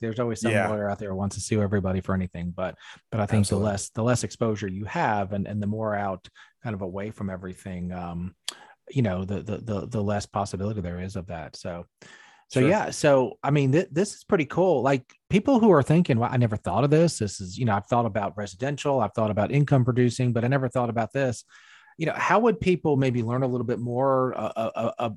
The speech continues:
Speaker 1: about how to do this? Um, if somebody's just interested in purchasing land, but doesn't have a tremendous down payment. I mean, tell us a little bit about how they, people could find you and kind of the different ways,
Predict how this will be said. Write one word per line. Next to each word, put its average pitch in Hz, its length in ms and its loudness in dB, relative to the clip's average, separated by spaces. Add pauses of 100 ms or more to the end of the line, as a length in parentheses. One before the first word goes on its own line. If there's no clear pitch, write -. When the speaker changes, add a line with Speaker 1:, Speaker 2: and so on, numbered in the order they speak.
(140)
Speaker 1:
about 113 320 -2
how - 140 0
to 107 100 -2
do 123 220 2
this? 143 420 0
Um, 101 300 -4
if 107 100 -6
somebody's 127 320 6
just 123 160 2
interested 113 320 -2
in 107 80 2
purchasing 110 520 -2
land, 131 300 2
but 107 120 -2
doesn't 113 260 0
have 101 340 -4 (300)
a 139 80 -4
tremendous 110 520 2
down 107 260 -2
payment. 135 420 -2
I 135 60 0
mean, 139 180 -2 (240)
tell 190 160 4
us 247 140 -2
a 180 40 0
little 143 180 4
bit 127 120 2
about 104 220 -2
how 147 180 -2
they, 151 140 -2 (120)
people 180 220 0
could 123 160 2
find 127 340 2
you 107 100 -2
and 101 100 -2
kind 135 120 2
of 113 60 2
the 98 60 0
different 104 320 -2
ways, 107 440 -2